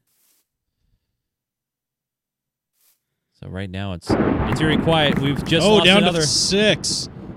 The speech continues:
Speaker 2: Dionysus was killed by Fuzzy Cupid.
Speaker 1: Wow.
Speaker 2: And, uh, we are close to the end. Uh, like, really close.
Speaker 1: So, wow, the, these guys are, are staying,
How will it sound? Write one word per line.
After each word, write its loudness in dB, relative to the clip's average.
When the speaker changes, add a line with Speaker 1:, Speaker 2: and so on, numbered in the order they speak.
Speaker 2:
Dionysus 0
was -6
killed 0
by 2
Fuzzy 0
Cupid. 0
Speaker 1:
Wow. -4
Speaker 2:
And, -2
uh, 0
we 2
are -2
close -2
to -4
the -2
end. 0
Uh, -18
like, -14
really -2
close. -8
Speaker 1:
So, -2
wow, 0
the, -2
these -4
guys -2
are, -6
are -6
staying, -10